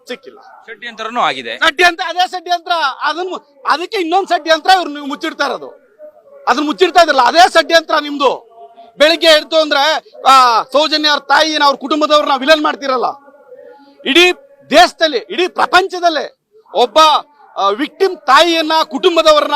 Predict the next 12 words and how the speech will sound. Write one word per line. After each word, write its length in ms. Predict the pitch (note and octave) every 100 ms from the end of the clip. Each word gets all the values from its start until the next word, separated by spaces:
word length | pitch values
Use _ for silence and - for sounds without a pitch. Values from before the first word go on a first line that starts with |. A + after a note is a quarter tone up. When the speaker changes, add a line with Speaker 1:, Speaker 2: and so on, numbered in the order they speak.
| C#4+
Speaker 1:
ಆರೋಪಿತ 340 | B3+ D4+ D#4+ -
ಸ್ಥಾನದಲ್ಲಿ 340 | C#4 D4 C#4
ನಿಂತಿದ್ರೆ 500 | C#4 C4+ E4 E4+ - -
ಅದು 160 | D4
ನಿಮ್ಮ 180 | C#4 C#4
ಮಾಧ್ಯಮ, 400 | C4 B3 F#3+ A3 - - - - - -
ಕೆಲವು 300 | C#4+ F#4 F4+
ಮಾಧ್ಯಮ. 400 | D4 B3 F3 - _ _ - _ _ _ _ _ _ -
ಅದು 360 | C4+ F#4 F#4+ C#4+ - - _ -
ನಿಮ್ಮನ್ನ 300 | A3 D4+ E4 D#4+
ಪ್ರಶ್ನೆ 320 | D4 - E4
ಮಾಡ್ಬಾರ್ದಾ? 720 | D4+ A#3+ F3 A#3 C#4 D3+